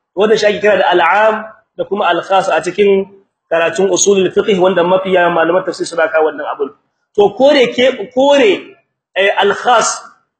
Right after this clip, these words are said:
bai lazantarwa da al'am a ce abin da ya haɗe. Misali, dan an kore khas, aka fi da misali, a fi da mala'ika Jibril, bai kore cewa shi mala'ikan cikin me yake, cikin mala'iku.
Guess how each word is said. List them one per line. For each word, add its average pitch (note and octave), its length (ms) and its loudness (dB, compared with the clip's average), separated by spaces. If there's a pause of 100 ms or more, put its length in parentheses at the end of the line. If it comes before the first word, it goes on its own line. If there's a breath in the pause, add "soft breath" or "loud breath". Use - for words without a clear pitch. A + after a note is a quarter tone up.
(800)
bai A#3+ 260 2
lazantarwa A3 640 2
da F3 240 0
al'am F3 480 0
a D#3 160 0
ce G#3+ 100 0 (460)
abin A3+ 180 -2
da F#3+ 100 -2
ya F3 160 2
haɗe. D3+ 280 -4 (420)
Misali, A3 420 0
dan G#3+ 200 2
an A#3 180 0
kore A#3+ 320 4
khas, - 460 -2
aka G#3 160 -2
fi A3+ 100 -4
da F#3+ 100 -2
misali, G#3 320 0
a F3+ 100 2
fi G#3 60 -4
da F#3+ 100 -2
mala'ika F#3 420 0
Jibril, E3+ 320 -4 (500)
bai A3+ 220 2 (160)
kore A3+ 320 4
cewa G3 340 0
shi A#3+ 240 -6
mala'ikan G#3+ 720 -2
cikin A3+ 320 -4
me G3+ 40 0 (120)
yake, - 120 -14 (520)
cikin A3 200 -4
mala'iku. D#3 400 -2